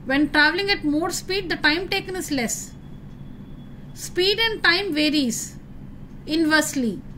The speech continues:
<clears throat> but the distance between the two places is the same. So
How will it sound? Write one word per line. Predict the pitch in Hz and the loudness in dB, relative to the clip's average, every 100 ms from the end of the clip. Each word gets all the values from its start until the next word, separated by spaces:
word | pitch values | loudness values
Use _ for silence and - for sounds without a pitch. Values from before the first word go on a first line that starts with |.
| - - - - - - - | -14 -16 -16 -16 -16 -16 -10
<clears throat> | - - - - - - - - - - - - - - - | -6 -6 -6 -12 -14 -14 -14 -14 -16 -16 -16 -16 -16 -10 -2
but | 262 | 0
the | 277 | 2
distance | 247 - 440 440 | 2 2 2 0
between | - 339 349 | -2 -2 0
the | 339 | 0
two | 330 359 | 2 0
places | 320 285 285 440 - | 0 0 0 -2 -2
is | 302 294 | -2 -2
the | 330 | -2
same. | - 233 185 - - - - - - - - - - - - - - - - - - - - - - - - - - - - - | 0 0 -2 -10 -14 -14 -14 -14 -16 -16 -16 -16 -16 -16 -16 -16 -16 -16 -16 -16 -16 -16 -16 -16 -16 -16 -16 -16 -16 -16 -16 -16
So | - 359 359 - | -8 -4 -2 -4